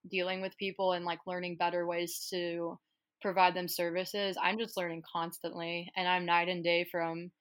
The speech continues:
the person I was six months ago. I mean, in all aspects, like design, I've gotten better, um, techniques on how to grow, you know, Instagrams, Facebooks,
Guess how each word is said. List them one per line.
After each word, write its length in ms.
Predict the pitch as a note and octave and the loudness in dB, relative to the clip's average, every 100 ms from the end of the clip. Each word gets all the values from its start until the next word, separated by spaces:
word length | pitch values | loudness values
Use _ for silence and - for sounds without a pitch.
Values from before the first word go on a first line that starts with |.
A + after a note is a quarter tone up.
| _ _ | _ _
the 80 | - | -4
person 340 | F3 F#3+ F3+ F#3 | 2 2 4 2
I 140 | F3 | 2
was 380 | E3+ F3 E3+ - | 4 2 0 -2
six 200 | F3 - | -6 -4
months 220 | E3+ E3 | -8 -6
ago. 480 | F3+ F3 F3+ F3+ F#3+ _ _ _ - | -2 0 2 0 -2 _ _ _ 0
I 60 | |
mean, 140 | F#3+ F3 | 2 2
in 100 | E3+ - | 0 0
all 160 | - F#3 | 6 8
aspects, 560 | - E3+ - F3 F3 - | 8 4 2 2 2 0
like 180 | E3+ - | -2 -2
design, 580 | F3 E3 E3+ E3+ F3 F3+ | -4 0 2 2 0 -2
I've 140 | E3+ | 0
gotten 260 | F3+ F3 F3 | 0 0 0
better, 520 | F3 F3 F3 E3+ F3 | 2 2 2 0 -2
um, 340 | F3 E3 E3 - | -2 -4 -4 -6
techniques 460 | - F3+ F3+ F3 - | -4 -2 -2 -4 -4
on 80 | F3 | 0
how 140 | F3 | 0
to 80 | E3+ | 0
grow, 520 | E3+ F3+ F3 F3 E3+ F3+ _ _ _ _ _ _ _ _ | 0 0 2 0 -2 -4 _ _ _ _ _ _ _ _
you 100 | - | -2
know, 140 | F#3 F3+ | 0 0
Instagrams, 640 | F#3+ F#3 G3 F3+ F3+ F3 | -2 -4 0 2 2 2
Facebooks, 560 | - F3 E3+ - F3+ E3+ | 0 0 0 -2 -2 -2